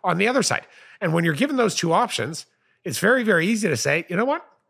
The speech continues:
I'm just gonna take my money and I'll invest in both parties and I'll keep them arguing and I'll go about creating the future I want." And we need to give those people another option.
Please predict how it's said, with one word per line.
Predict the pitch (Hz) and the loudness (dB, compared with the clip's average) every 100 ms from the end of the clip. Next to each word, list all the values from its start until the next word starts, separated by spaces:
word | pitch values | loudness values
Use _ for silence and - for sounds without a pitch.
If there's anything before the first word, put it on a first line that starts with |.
| _ _ | _ _
I'm | 185 | -4
just | 240 - | -4 -2
gonna | 226 | -2
take | 156 190 | 0 -2
my | 175 156 | 0 0
money | 160 247 285 _ | 0 -2 -4 _
and | 185 | 0
I'll | 156 | 0
invest | 139 202 - | 0 -2 0
in | 233 | 0
both | 165 170 | 2 0
parties | - 170 165 151 | 0 0 0 -2
and | - 156 | -2 0
I'll | |
keep | 131 185 175 | 0 -4 -2
them | 170 | 0
arguing | 151 143 135 147 147 143 | 2 0 2 0 0 0
and | 135 | 0
I'll | 135 | 2
go | 147 143 | 2 2
about | 131 131 | 0 -2
creating | - 131 135 | -2 -2 0
the | 123 | -4
future | - 131 127 | -6 -4 0
I | 123 | 0
want." | 110 104 - _ _ _ _ _ _ _ _ _ _ _ _ _ 180 | 0 -4 -10 _ _ _ _ _ _ _ _ _ _ _ _ _ -6
And | 175 165 | -6 -8
we | 160 156 247 | -2 0 2
need | 220 | 2
to | 175 | 0
give | 160 156 | 0 -2
those | 147 147 | 0 -2
people | - 143 135 147 - | -4 -8 -4 -6 -4
another | 147 127 127 127 120 | -4 -2 -2 0 0
option. | 117 - - | 0 -2 -12